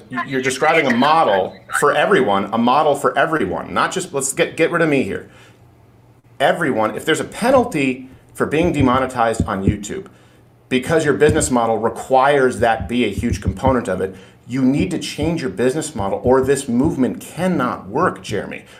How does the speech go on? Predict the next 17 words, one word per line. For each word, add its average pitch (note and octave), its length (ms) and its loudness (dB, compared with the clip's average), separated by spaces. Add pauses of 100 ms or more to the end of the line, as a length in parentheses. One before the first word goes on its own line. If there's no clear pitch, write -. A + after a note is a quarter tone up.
(100)
We, - 320 -6 (220)
I D3+ 100 2
can't G3 260 0
imagine D3+ 460 0
my C3+ 220 2
show D3 320 2
trying B2+ 340 -2
to A2+ 60 -6
come F3+ 300 -2
up G#2+ 340 -2 (760)
and D#3 200 0
be C#3 440 -2 (180)
beholden B2+ 800 2 (440)
to B2+ 160 0
YouTube D#3+ 380 -2
advertiser C3 600 0
guidelines, C#3+ 680 -4